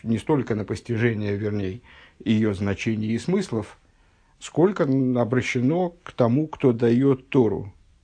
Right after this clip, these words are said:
что и есть на самом деле основа изучения Торы, икор изучения Торы,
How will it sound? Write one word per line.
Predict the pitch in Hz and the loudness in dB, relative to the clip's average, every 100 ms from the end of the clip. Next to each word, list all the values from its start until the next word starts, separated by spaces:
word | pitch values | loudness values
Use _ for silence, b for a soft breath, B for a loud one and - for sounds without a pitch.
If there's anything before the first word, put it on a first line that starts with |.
| _ _ _ _ _ | _ _ _ _ _
что | - 135 | -2 2
и | 135 110 | 2 2
есть | 117 139 | 0 0
на | 117 95 | -4 -4
самом | 123 120 107 | -4 -2 -2
деле | 110 117 107 | -2 -2 -2
основа | 92 127 113 107 | -2 0 0 -2
изучения | 98 - 101 92 92 | -6 -6 -6 -6 -4
Торы, | 143 143 | -2 -2
икор | 110 131 143 143 - | -2 -2 -2 -2 -2
изучения | 120 120 113 123 113 107 | -6 -6 -2 -2 -2 -4
Торы, | 113 110 104 | -4 -2 -4